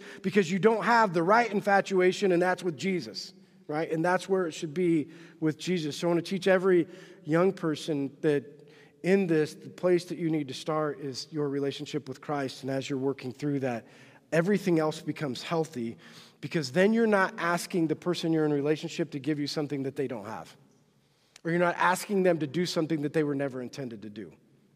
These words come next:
Does that make sense? Right, that was last week. That's what we talked about last week. This week, we're gonna talk about what does it look like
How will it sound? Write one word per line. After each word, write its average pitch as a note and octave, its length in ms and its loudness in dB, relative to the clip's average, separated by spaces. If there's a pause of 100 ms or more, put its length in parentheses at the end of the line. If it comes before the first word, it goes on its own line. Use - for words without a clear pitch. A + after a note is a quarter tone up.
(120)
Does C#3 80 -6
that E3+ 140 0
make F3 180 2
sense? E3+ 400 -2 (540)
Right, D3+ 160 -2
that F#3 180 6
was D#3+ 160 -2
last D3 400 -4
week. G#2 260 -14
That's C#3 220 -8
what D3+ 80 -10
we C#3+ 60 -10
talked C3+ 240 -8
about A#2 220 -10 (200)
last A2 300 -10
week. F#2 180 -20 (640)
This G#3 380 4
week, D#3 420 0 (720)
we're E3+ 120 2
gonna F#3 160 4
talk F#3 340 -2
about D3 300 0
what D3 260 2
does G#3+ 200 -2
it A#3+ 160 -2
look E3+ 400 0
like A#2+ 400 -8